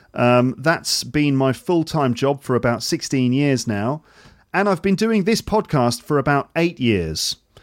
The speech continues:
Um, I'm also a stand-up comedian, and what I try to do on the podcast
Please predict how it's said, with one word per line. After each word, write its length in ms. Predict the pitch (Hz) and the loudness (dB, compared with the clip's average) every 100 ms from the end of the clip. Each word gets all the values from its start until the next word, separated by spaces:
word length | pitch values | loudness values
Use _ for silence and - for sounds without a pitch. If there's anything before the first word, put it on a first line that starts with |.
| - - _ - | -20 -20 _ -8
Um, 340 | 113 117 120 | -2 0 0
I'm 140 | 139 185 | 0 0
also 280 | 233 202 165 | 0 0 0
a 40 | |
stand-up 520 | - 185 190 175 - | 0 -2 0 -2 -4
comedian, 600 | 151 143 135 113 113 151 - | -4 0 0 2 0 0 -2
and 320 | 139 139 135 | -2 0 -4
what 280 | - 151 151 | -4 -2 0
I 100 | 156 | -2
try 380 | - - 220 240 | -2 0 0 2
to 120 | 170 | 2
do 160 | 139 | 2
on 80 | 110 | 2
the 100 | 104 | 0
podcast 680 | - 104 - 95 95 110 | 0 -2 -2 -4 -4 -4